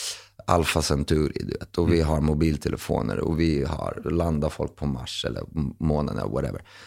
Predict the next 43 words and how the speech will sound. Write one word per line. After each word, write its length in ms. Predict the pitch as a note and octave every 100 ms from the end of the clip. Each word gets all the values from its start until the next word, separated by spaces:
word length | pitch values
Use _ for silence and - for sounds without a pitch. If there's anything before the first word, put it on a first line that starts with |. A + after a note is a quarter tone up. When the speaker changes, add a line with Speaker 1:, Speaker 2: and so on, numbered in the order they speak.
| - -
Speaker 1:
Vi 220 | F2+ A2+
kan 400 | A2+ G2 G#2+ F#2+
ha 240 | D#2 F2+
bananer. 420 | D#2 D2 G2+ F#2 -
Vi 100 | F2+
kan, 340 | - G#2 F#2+
vi 60 | F#2+
kan 200 | G#2+ G#2
ha, 340 | A#2 A#2+ A#2 - -
jag 100 | -
brukar 220 | G2+ G#2+ G2
dra 280 | A2+ G#2
en, 280 | F#2+ E2+ E2 - _ - _ - -
jag 140 | - F2+
brukar 160 | G2 F#2
säga 220 | F2+ D#2+
så 80 | E2
här 60 |
att 240 | D2+ - - _ _ _ _ _ _
mänskliga 420 | G2+ A2+ G#2 G2
begär, 580 | E2+ F2+ G2 G2 F#2 - - _ _ _ _
eh, 100 | -
i-, 360 | F#2 - - C3+
eller 160 | F#2+ E2
så 80 |
här, 120 | E2+ -
irrationella 640 | G#2 G#2 G2+ - G#2 F#2+ E2
begär 420 | D#2+ E2+ D#2+ - -
är, 140 | - C#2 C#2+ -
är 120 | -
heliga. 480 | C#2+ F2+ D#2 D#2+ - - _ _ _ _ _ _ _ _ _ -
Så 160 | G2 - -
om 180 | F#2+ G2+
någon 180 | B2 A2+
vill 80 | G2+
ha 100 | F#2+
en 60 |
rosa 320 | F2 F2 -
elefant, 520 | E2 D#2 - - - -
det 140 | -
här 120 | D#2+ D#2+
är 200 | D2 -
en, 240 | D2+ -